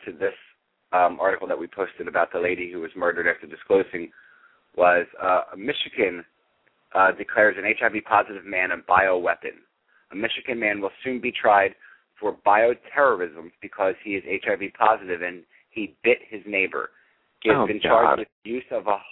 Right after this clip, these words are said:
Speaker 1: harmful biological device. The device is him. I mean, come on now.
Speaker 2: <sighs>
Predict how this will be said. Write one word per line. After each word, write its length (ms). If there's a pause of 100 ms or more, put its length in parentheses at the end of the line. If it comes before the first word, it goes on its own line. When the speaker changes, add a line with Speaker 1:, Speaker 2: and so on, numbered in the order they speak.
Speaker 1:
harmful 540
biological 800
device. 460 (600)
The 80
device 380 (200)
is 160 (440)
him. 260 (1200)
I 100
mean, 380 (600)
come 140
on 200
now. 180
Speaker 2:
<sighs> 680